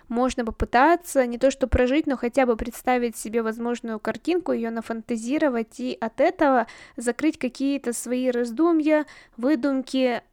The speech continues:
и прожить какую-то ситуацию, например, поставив себя на место героя.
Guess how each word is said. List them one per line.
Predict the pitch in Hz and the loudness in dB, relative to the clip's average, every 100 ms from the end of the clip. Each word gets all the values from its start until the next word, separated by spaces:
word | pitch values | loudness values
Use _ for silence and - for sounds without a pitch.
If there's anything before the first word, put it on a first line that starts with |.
| _ _ _ _ _ | _ _ _ _ _
и | 262 269 262 226 | 0 2 0 0
прожить | 233 233 269 262 | -2 -2 -4 -6
какую-то | 226 240 226 | -6 -4 -4
ситуацию, | 214 220 233 277 320 233 | -4 -4 2 2 2 -6
например, | 214 233 | -2 -4
поставив | 226 214 - 233 214 214 | -2 -8 -2 -2 0 -4
себя | - 208 226 302 | -8 0 2 2
на | 269 | 0
место | 214 226 - | -4 -8 -8
героя. | 214 214 208 185 165 | -4 -2 2 2 2